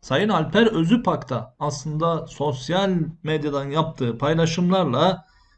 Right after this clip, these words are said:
E Y T mağdurlarına "Güçlü olun, yaşasın bizim E Y T kardeşliğimiz, mutlaka bu sorun artık çözülecek." mesajları vermeye devam ediyor arkadaşlar. Biliyorsunuz bugüne kadar E Y T hakkında sunulan formüllerin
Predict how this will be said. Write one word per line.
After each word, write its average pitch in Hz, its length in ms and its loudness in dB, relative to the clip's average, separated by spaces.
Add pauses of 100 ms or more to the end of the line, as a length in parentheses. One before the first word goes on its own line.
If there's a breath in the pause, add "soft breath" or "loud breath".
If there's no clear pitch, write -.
(120)
E 117 100 -4
Y 123 120 -2
T 165 160 -2
mağdurlarına 127 960 -2 (320 loud breath)
"Güçlü 127 380 0
olun, 165 420 4 (500)
yaşasın 160 600 2
bizim 180 240 -2
E 170 40 -4
Y 170 180 -2
T 180 200 -2
kardeşliğimiz, 156 880 -4 (300)
mutlaka 147 840 -2
bu 226 100 2
sorun 185 560 -2
artık 196 560 -2 (100)
çözülecek." 147 720 -2
mesajları 127 640 -2
vermeye 156 640 0 (340 loud breath)
devam 127 480 2
ediyor 127 200 0
arkadaşlar. 120 600 -4 (760)
Biliyorsunuz 139 600 0
bugüne 165 300 2
kadar 151 400 0
E 135 60 -2
Y 139 160 -2
T 160 100 -2
hakkında 156 400 -2
sunulan 160 540 0
formüllerin 180 1120 2